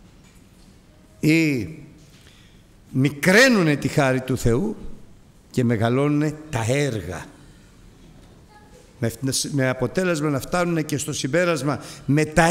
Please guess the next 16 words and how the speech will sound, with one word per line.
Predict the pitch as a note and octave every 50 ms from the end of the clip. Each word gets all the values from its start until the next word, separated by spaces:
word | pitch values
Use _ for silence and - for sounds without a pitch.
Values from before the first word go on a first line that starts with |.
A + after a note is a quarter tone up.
| G3+ B3
έργα | C#4 C#4 A#3+ G3 D#3+ E3 D#3+
σου | C#3+ - - D3
σώζεσαι». | - - - D3+ C#3 B2+ A2+ F#2+ G#2+ G2+ - - F2 E2+ D#2 - - - - - - - - - - - - - - - - - - - - - - - - - - - - - - - - - - - - - - - - - - -
Ο | - B2
Θεός | - - C#3 D3 D3 - -
έχει | D3 C#3 - -
μια | C#3+ C3+ C#3 C#3+
ισορροπία | C#3+ C#3+ C3+ - - - - C3+ B2 A#2 A2 A2+ G2+ - - - - D3 D3+ C#3+ D3 C#3 - - - - - -
όμορφη | - C3 B2+ A#2 A2+ G#2+ G2+ G2 F2 - - - F#2+ F2+ - - - - - - - - - - - - - - - - -
μέσα | - - C3+ C3 - - C#3
στο | A2+ - - B2+
Λόγο | A2+ A2+ A2+ A2 G#2 G#2 G#2
του | G2+ - G2+
Θεού. | - - G2+ F2 F2 E2 E2 - - - - - - - - - - - - - -
Αγία | - G#2 A2 A2 A2 G2+ F#2+ G#2 A#2 E3 F3+ D3+ C3+ F2+ E2+
ισορροπία. | F2+ F2+ E2+ - - - A2 G2+ G2 F#2+ G2 F#2+ - F#2+ F2+ E2+ E2